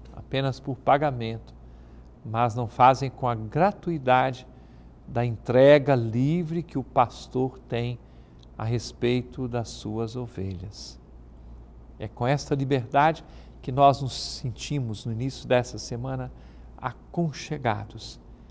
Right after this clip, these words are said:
acolhidos, aquecidos no regaço do Cristo bom pastor e nos colocamos à sua disposição para que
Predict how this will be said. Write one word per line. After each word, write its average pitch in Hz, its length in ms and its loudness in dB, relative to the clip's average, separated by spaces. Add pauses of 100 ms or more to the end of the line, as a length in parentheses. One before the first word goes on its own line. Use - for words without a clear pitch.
(360)
acolhidos, - 1300 -6 (320)
aquecidos - 1120 -8 (760)
no 117 60 -8
regaço 120 560 2
do 110 100 -4
Cristo 123 440 -2
bom 113 180 -4
pastor 156 680 0 (1200)
e 117 340 -2
nos 117 220 -6
colocamos 135 640 4
à 120 100 6
sua 190 320 -2
disposição 113 840 -8 (840)
para 117 200 4
que 110 360 -4